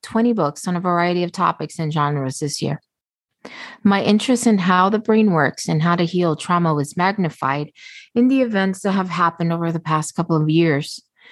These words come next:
Books like Limitless by Jim Kwik, The Body Keeps the Score by Bessel A. van der Kolk, Breaking the Habit of Being Yourself by Doctor Joe Dispenza, and, well, Unbleep Your Brain,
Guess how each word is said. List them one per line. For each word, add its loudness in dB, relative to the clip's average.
Books 0
like 2
Limitless 0
by -2
Jim -6
Kwik, -6
The 4
Body 4
Keeps -2
the -2
Score 0
by 2
Bessel -2
A. 0
van 0
der 2
Kolk, -2
Breaking 2
the 2
Habit -2
of -8
Being 2
Yourself -4
by 0
Doctor -2
Joe -2
Dispenza, 0
and, 0
well, -2
Unbleep 0
Your 0
Brain, 0